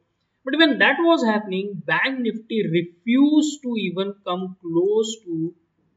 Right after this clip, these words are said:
the initial balance low. So even though we had this narrow range developing right inside yesterday's value area, this refusal of Bank Nifty to test lower in accordance with Nifty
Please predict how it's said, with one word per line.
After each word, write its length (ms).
the 160
initial 400
balance 400
low. 140
So 140
even 360
though 180
we 180
had 400
this 180
narrow 400
range 300
developing 480
right 160
inside 560
yesterday's 580
value 260
area, 440
this 480
refusal 800
of 180
Bank 280
Nifty 460
to 160
test 360
lower 400
in 140
accordance 520
with 160
Nifty 500